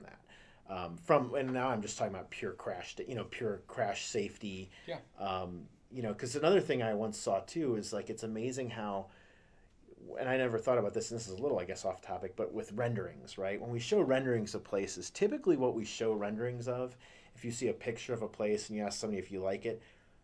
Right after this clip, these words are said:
Speaker 1: there aren't usually a lot of cars, right? So I actually saw a study where it showed if they showed somebody the same picture, and the first picture was of just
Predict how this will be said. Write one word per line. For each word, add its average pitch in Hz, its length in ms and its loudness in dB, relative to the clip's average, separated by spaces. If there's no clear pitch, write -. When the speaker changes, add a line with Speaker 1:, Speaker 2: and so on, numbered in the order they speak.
Speaker 1:
there 156 120 0
aren't 285 160 0
usually 156 380 2
a 98 80 2
lot 98 180 2
of 95 100 -10
cars, - 640 -8
right? 107 320 -2
So 139 420 4
I 190 100 8
actually 226 260 2
saw 185 240 4
a 117 60 4
study 143 440 6
where 107 200 4
it 104 100 0
showed 117 220 2
if 113 100 2
they 113 80 -2
showed 202 320 2
somebody 135 380 -2
the 123 80 -6
same 175 360 0
picture, - 560 -6
and 120 100 -6
the 117 60 -6
first 220 340 6
picture 135 420 2
was 104 680 0
of 104 240 0
just - 540 -2